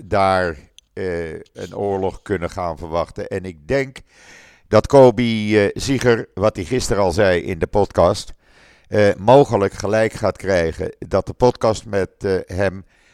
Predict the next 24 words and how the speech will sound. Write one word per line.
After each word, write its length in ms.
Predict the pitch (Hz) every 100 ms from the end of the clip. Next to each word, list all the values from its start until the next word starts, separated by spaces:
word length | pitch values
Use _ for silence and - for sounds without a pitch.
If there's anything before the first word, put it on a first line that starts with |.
| _
over 320 | - 120 98 98
Zuid-Libanon 840 | 107 90 87 92 85 90 87 87 -
niet 260 | 92 95
zondag 400 | - 110 95 92
plaats 300 | - 92 85
gaat 200 | - 85
vinden, 280 | 98 85 85
maar 160 | 87 80
misschien 420 | 82 - 82 73
mogelijk 600 | - 85 90 - 90 - -
eerder 540 | 123 120 104 95 117 _ _ - _
vanwege 500 | - 117 117 110 104
de 100 | 104
escalatie. 840 | - 98 - 110 113 110 - 73 64 _ _ _ - - _ _
In 100 | 127
ieder 140 | 165
geval, 440 | 147 117 107 123 -
mocht 420 | 117 131 147 -
dat 240 | 131 117 117
een 220 | 95 95
oorlog 400 | 117 117 98 82
worden 380 | 95 120 107 95
met 280 | 101 -
Hezbollah, 760 | 110 92 80 80 85 80 82